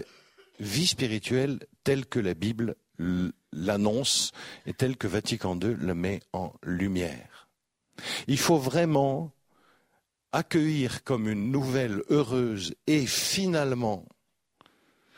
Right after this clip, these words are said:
une prise en compte bien meilleure et plus complète du mystère de l'incarnation.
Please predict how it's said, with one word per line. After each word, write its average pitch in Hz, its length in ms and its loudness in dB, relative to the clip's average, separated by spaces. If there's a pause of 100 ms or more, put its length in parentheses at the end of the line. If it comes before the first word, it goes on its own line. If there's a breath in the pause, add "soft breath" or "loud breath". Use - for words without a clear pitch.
(200 soft breath)
une 160 220 2
prise 151 340 2
en 160 120 2
compte 147 280 0
bien 147 260 4
meilleure 147 760 2
et 110 80 -2
plus 135 200 -4
complète 156 760 0
du 110 260 -4
mystère 123 500 0
de 98 80 0
l'incarnation. 107 960 -4